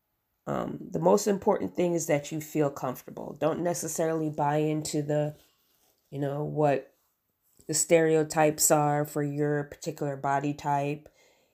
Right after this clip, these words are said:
You know, I, I've seen people that will pull off certain looks that normally you would think, "No, girl, that is not for you."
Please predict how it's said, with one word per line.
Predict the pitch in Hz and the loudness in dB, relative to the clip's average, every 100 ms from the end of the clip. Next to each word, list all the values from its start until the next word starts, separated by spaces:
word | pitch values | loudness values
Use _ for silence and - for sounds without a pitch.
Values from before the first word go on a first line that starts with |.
| _ | _
You | - | -8
know, | - 71 - - | -6 -4 -6 -2
I, | 156 151 | -2 0
I've | - 151 | 0 -2
seen | - 165 160 | -2 -2 -4
people | - 170 151 151 | -6 -6 0 2
that | 151 147 | 2 0
will | 147 151 | -2 -4
pull | - 160 | -2 2
off | 151 151 | 2 2
certain | - 147 147 | 0 -2 0
looks | 156 156 151 | 0 0 -2
that | - 139 139 - _ _ _ _ _ _ _ _ _ _ _ - | 0 0 0 -8 _ _ _ _ _ _ _ _ _ _ _ 2
normally | 175 170 170 165 156 151 151 147 _ _ _ _ 165 | 6 8 6 2 2 2 0 -4 _ _ _ _ -2
you | 156 | 0
would | 151 | 0
think, | 151 156 147 147 - _ _ _ _ _ - | 2 2 2 -2 -10 _ _ _ _ _ -10
"No, | 151 143 139 127 - 175 | -4 -4 -4 -8 -14 -8
girl, | 143 156 151 151 | 0 4 4 2
that | 143 143 | 0 0
is | 135 139 | 0 -4
not | 151 147 | -4 -4
for | - | -6
you." | 147 139 135 156 | -6 -4 -6 -8